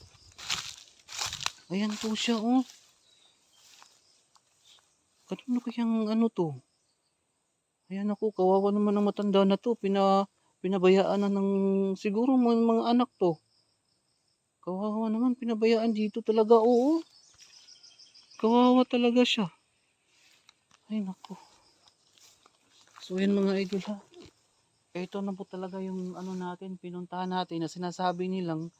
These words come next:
aswang daw ito. Pero parang hindi naman, eh.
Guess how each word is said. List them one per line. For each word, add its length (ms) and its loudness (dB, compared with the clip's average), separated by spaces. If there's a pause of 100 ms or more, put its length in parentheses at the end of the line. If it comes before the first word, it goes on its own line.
(500)
aswang 480 -6
daw 160 -2
ito. 320 -10 (1040)
Pero 240 -4
parang 400 2
hindi 320 2
naman, 320 2
eh. 160 -2